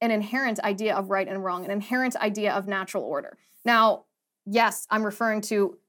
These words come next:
a, a creator. I'm referring to a, a God-given, uh, idea of, of right and wrong, but we all have that. We all have that conscience. You can dull that conscience, you can ignore that conscience, you can retrain that conscience, but inherently, we are not born without an idea of right and wrong.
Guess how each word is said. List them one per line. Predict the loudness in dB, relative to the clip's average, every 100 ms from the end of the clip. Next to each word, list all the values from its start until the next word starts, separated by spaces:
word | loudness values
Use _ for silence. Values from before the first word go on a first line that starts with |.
| _ 2
a, | 4 4
a | 2 0
creator. | -2 0 4 4 2 -2
I'm | -2 0
referring | 0 0 0 0
to | 0 2
a, | 2 2 2
a | 0
God-given, | 0 2 6 6 4 2 2 4 4 2 0 -4 -6 _ _ _
uh, | 6 6 6
idea | 4 4 4 4
of, | 4 6 4 4
of | 4 4 2
right | 2 4
and | 2
wrong, | 4 6
but | 6
we | 8
all | 6
have | 6 4
that. | 4 2
We | 4
all | 6 6
have | 6 4
that | 4 2
conscience. | 0 -2 -2 -2
You | 0
can | 0 0
dull | 2 6 6
that | 4 2
conscience, | -4 -2 0 0
you | -2
can | -6
ignore | -6 0 4 6
that | 6
conscience, | 4 2 2 0 0
you | -4
can | -6
retrain | -8 -6 -2 0
that | 0 0
conscience, | 0 0 0 -4 _ _ 2
but | 4
inherently, | 4 2 2 2 2 2 0
we | 2 2
are | 4
not | 2 0 0
born | 2 2
without | 0 0 4 4 4 -2 -2
an | 0
idea | 0 -2 0 0
of | 0 0
right | 0
and | 0 -2
wrong. | -2 -4